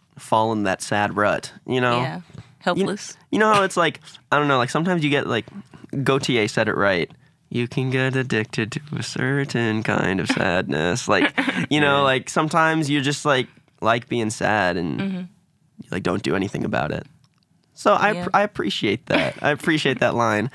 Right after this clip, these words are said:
Speaker 1: It can, calling people out, you know what I mean? Like,
Speaker 2: <laughs>
Speaker 1: "Hello, wake up." Yeah.
Speaker 2: All right.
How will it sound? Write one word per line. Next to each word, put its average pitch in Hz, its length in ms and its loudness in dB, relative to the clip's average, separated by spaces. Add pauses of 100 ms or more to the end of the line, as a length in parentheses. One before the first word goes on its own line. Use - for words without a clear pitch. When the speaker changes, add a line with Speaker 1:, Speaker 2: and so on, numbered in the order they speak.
(160)
Speaker 1:
It - 200 0
can, - 260 2 (260)
calling 160 280 2
people 147 280 2
out, 120 280 4
you 135 100 2
know 135 100 4
what 135 80 4
I 139 200 4
mean? 147 100 2
Like, 135 160 2
Speaker 2:
<laughs> - 300 -6
Speaker 1:
"Hello, 175 460 4
wake 151 200 0
up." 135 280 4
Yeah. 120 280 0 (1200)
Speaker 2:
All 175 100 -2
right. 202 300 -2